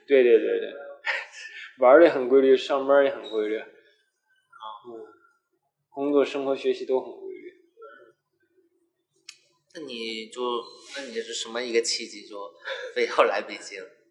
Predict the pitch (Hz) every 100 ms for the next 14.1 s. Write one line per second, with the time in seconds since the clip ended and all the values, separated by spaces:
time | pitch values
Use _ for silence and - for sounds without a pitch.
0 | _ - - - - - 151 - - -
1 | - - - - - - 202 208 196 208
2 | 190 180 190 196 196 160 160 180 160 175
3 | 196 - - - - - _ - - -
4 | _ 359 160 156 151 143 139 139 139 131
5 | - _ _ _ _ _ _ _ _ _
6 | _ _ _ _ _ _ _ _ _ _
7 | - - _ _ - 330 196 254 254 170
8 | 139 131 139 123 113 151 180 - - -
9 | 131 156 127 117 - 135 123 156 165 151
10 | 117 113 139 175 151 110 - 113 95 90
11 | - 147 147 151 135 151 135 135 135 107
12 | 113 123 127 104 - - 139 135 117 113
13 | 135 139 135 123 120 131 127 101 107 -